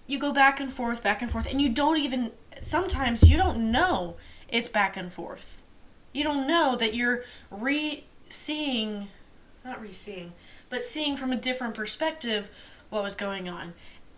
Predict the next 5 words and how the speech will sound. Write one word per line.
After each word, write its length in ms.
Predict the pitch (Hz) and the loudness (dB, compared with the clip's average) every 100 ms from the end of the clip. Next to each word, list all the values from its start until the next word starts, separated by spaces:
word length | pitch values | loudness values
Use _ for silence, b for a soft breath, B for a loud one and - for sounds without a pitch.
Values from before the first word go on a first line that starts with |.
| - - - - - - - | -20 -20 -12 -12 -12 -14 -6
And 120 | 285 294 | 0 0
it 140 | 277 | 2
just, 580 | 302 320 311 - - - - - | 2 2 2 0 -2 -10 -12 -6
it's 120 | 254 | -4
confusing. 1000 | 269 240 - 240 240 302 359 381 392 | -2 -4 -4 -2 0 2 0 0 -4